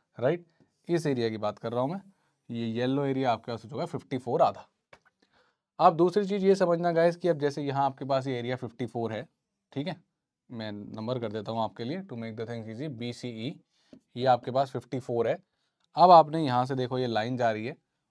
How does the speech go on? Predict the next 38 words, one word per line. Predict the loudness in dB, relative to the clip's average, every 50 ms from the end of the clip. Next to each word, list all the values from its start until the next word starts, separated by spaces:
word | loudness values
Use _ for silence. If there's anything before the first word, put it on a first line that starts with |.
| _ -2
और | 0 0
हम | 2 0 0 2
जानते | 2 2 2 2 -2
हैं | -2 -2
centroid | -2 -4 -2 -2 -4 -4 -4
इसको | -6 -6 -6 -8
टू | -8 -6 -6 -4 -4 -4
is | -4
to | -4 -4 -4
वन | -2 -2 -2 -2
के | -2 -4
रेशियो | -4 -6 -8 -8 -8 -6
में | -4 -4
बांट | -4 -4 -4
देता | -4 -6 -6 -6 -4
है, | -4 -4 -4
तो | -6 -6
यानी | -6 -4 -2 -2 0 0
ये | -2 -2
टू | -4 -6 -6 -6
is | -6 -8
to | -10 -12
वन | -10 -10 -12 -12
का | -14 -14
रेशियो | -14 -16 -18 -18 -20 -20 -20
है, | -20 -20 -20 -20 _ _ _ -6 -2
राइट? | -2 -2 -2 -4 _ _ _ _ _ _ _ -20 -20 -20 -18 -6 0
और | 2 2 2
ये | 2 2 0
पूरा | 0 2 2 4 6
एरिया | 4 4 4 2 2 2
जो | 2 0
है | -2
आपके | -2 -2 -2
पास | -2 -2 -2
है | -2 -4
फिफ्टी | -8 -10 -14 -12 -14 -14
फ़ोर। | -14 -12 -14 -14 -14